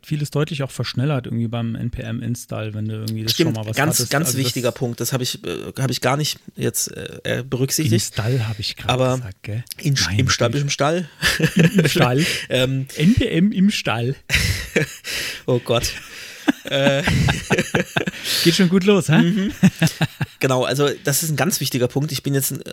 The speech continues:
Speaker 2: nur auf diese Hierarchie und, und Speicherplatz eingegangen, aber Installs sind natürlich auch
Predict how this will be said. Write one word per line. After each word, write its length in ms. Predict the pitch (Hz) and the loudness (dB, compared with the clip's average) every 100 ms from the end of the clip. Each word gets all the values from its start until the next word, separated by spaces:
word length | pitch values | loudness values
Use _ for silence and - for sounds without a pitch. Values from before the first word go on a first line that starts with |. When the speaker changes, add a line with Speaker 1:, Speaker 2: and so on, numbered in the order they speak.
| - | -2
Speaker 2:
nur 140 | 135 | -2
auf 80 | 147 | 0
diese 200 | 139 131 | 0 0
Hierarchie 420 | 143 131 135 147 | 2 0 0 0
und, 180 | 151 123 | 0 -2
und 120 | - | -4
Speicherplatz 420 | - 135 156 127 | -2 0 0 -2
eingegangen, 420 | - 127 120 131 - | -2 0 2 0 0
aber 380 | - 135 135 | 0 0 0
Installs 460 | - - 123 131 147 | 0 -2 0 0 0
sind 100 | - | -2
natürlich 340 | 127 135 123 | -4 -4 -4
auch 180 | - - | -4 -6